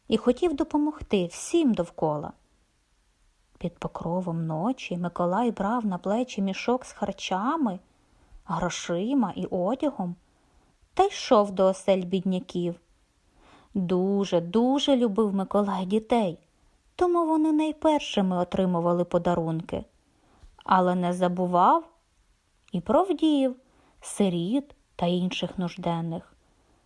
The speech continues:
Минули роки. Миколай став священником. Усі шанували і любили його за доброту, ласкавість, мудрість. А про діток він і далі не забував.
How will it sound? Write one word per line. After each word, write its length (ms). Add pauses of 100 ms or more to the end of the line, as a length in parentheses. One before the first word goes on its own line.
(200)
Минули 420
роки. 480 (680)
Миколай 440
став 320
священником. 920 (480)
Усі 320
шанували 680
і 160
любили 580
його 400 (720)
за 100
доброту, 720 (400)
ласкавість, 1040
мудрість. 800 (680)
А 120
про 180
діток 400
він 120
і 60
далі 340
не 140
забував. 640